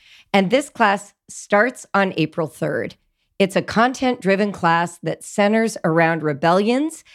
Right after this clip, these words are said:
and their place in history. Your kids are gonna deep dive into the juicy details and triumphs and trials of past conflicts. Maybe you have middle school students.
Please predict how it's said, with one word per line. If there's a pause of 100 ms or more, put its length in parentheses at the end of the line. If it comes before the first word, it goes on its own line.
(220)
and
their
place
in
history. (320)
Your
kids
are
gonna
deep
dive
into
the
juicy
details (340)
and
triumphs
and
trials (280)
of
past
conflicts. (840)
Maybe
you
have
middle
school
students.